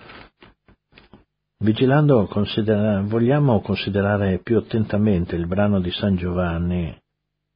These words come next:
cercando di rispondere alla domanda: per quali tappe passa il cammino dalla cecità alla luce? Ne esprimo alcune, ma sarebbe bello trovarne altre.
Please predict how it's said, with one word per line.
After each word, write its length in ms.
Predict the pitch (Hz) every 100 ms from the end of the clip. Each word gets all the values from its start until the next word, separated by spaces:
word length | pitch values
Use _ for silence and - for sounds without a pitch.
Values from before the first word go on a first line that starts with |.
| _ _
cercando 840 | - - 113 110 135 123 113 104 - - _ _ _
di 140 | 117
rispondere 840 | 123 120 139 131 123 107 98 87
alla 340 | - - 113 110
domanda: 800 | 107 110 104 87 87 87 85 - _ -
per 160 | - 120
quali 300 | - 151 143
tappe 400 | - 104 - 90
passa 340 | - 95 -
il 80 | 98
cammino 540 | - 101 98 117 110 107
dalla 260 | 98 98
cecità 500 | - 92 - - 95
alla 160 | 92 90
luce? 560 | 95 95 - - 82 _ _ _ _ _ _ _ - _ _ _ _ _ _ _ _ _
Ne 120 | 127
esprimo 360 | 147 - 131 120
alcune, 540 | 110 - 101 90 92
ma 240 | 98 95 85
sarebbe 460 | - 120 117 113
bello 540 | 107 120 120 113 95 85
trovarne 440 | - 95 95 95 92
altre. 600 | 85 76 - - -